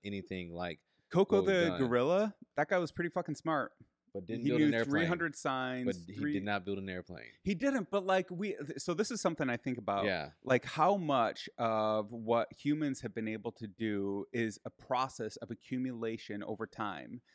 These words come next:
Speaker 1: Yeah.
Speaker 2: Like, as an individual, maybe we're, like, nothing. But as a species, we're like gods.
Speaker 1: Yeah.
Speaker 2: And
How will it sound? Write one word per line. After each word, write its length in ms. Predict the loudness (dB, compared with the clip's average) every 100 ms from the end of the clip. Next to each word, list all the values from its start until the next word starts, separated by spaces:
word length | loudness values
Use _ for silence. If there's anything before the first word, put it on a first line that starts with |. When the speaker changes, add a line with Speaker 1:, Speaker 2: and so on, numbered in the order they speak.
| -6
Speaker 1:
Yeah. 140 | 0
Speaker 2:
Like, 200 | 2 2 0
as 200 | 0 2
an 140 | 0 -2
individual, 1000 | -2 -2 -4 -6 -4 -4 -4 -4 -4 -8 _ _ _
maybe 400 | -2 2 2 2 -2
we're, 240 | 0 -2
like, 300 | 0 0 -2 -6
nothing. 840 | -6 -4 -4 -6 -8 -12 -12 -14 -20 _ _ _ -16 0
But 140 | 2
as 160 | 2 -2
a 60 |
species, 680 | -6 -4 -4 -2 -4 -4 -8
we're 260 | -6 -4 -2
like 280 | -2 -2 -6 -2
gods. 600 | 0 0 -6 -10 -16 -16 -4
Speaker 1:
Yeah. 300 | -4 -4 -8 _ -6
Speaker 2:
And 540 | -2 0 0 0 -2